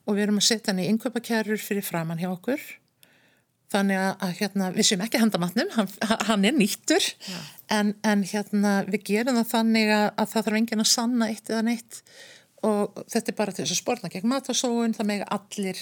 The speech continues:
Speaker 1: fá sér af þessu. Þannig erum við, hérna, búin að taka stigmað af því að þú sért fátækur ef þú ferð og kíkir í, í, í körfurnar og tekur þér eitthvað,
Speaker 2: Já.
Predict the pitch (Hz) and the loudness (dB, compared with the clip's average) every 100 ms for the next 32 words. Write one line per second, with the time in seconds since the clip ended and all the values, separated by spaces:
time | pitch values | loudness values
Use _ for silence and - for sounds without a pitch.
0 | - _ - 190 165 - 160 - - 156 | -14 _ -2 0 0 -4 -6 -12 -10 -8
1 | - - - - - - - 214 240 214 | -6 -8 -10 -18 -20 -4 0 4 4 2
2 | 185 180 175 - 190 - 180 170 170 170 | 0 -2 -4 -6 -10 -6 -6 -4 -6 -6
3 | 190 165 - 240 269 208 185 202 220 190 | -4 -2 -2 -2 -2 -2 -2 -4 -4 -4
4 | 175 185 - 220 - - 208 233 240 226 | -4 -2 -2 -2 -6 -4 -4 -4 -4 -4
5 | 196 202 190 190 - 202 202 - - _ | -4 -4 -4 -4 -2 -4 -6 -14 -20 _
6 | - 196 214 185 190 185 180 185 180 - | -8 -4 -4 -2 0 0 -2 -6 -6 -12
7 | _ - - 208 208 180 165 - - 226 | _ -6 -2 -2 -2 -6 -6 -8 -6 -6
8 | 247 262 262 - 294 - 175 | -4 -4 -4 -6 -8 -10 -12